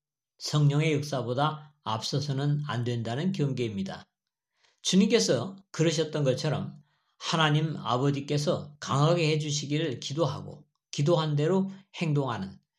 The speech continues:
믿음의 모습이 될 때 우리는 기도를 앞지르는 어리석음을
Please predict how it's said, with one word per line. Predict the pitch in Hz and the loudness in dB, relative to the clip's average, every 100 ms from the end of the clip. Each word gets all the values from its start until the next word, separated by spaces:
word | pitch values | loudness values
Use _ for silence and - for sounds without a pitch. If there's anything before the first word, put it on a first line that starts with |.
| _ _ - | _ _ 0
믿음의 | 143 160 170 190 | 2 4 4 4
모습이 | 127 139 - 151 | 2 -2 -4 -6
될 | - 107 | -4 -8
때 | - 107 104 98 - _ _ _ _ _ | -8 -8 -8 -10 -18 _ _ _ _ _
우리는 | 135 143 165 143 - - | 0 2 2 0 -8 -8
기도를 | 131 143 131 160 143 - | -4 -2 0 0 -2 -4
앞지르는 | 110 120 - 131 131 156 151 | -6 -6 -4 -4 -2 -2 -4
어리석음을 | 135 135 - 131 113 139 147 - | -4 -2 -2 -4 -4 -4 -4 -6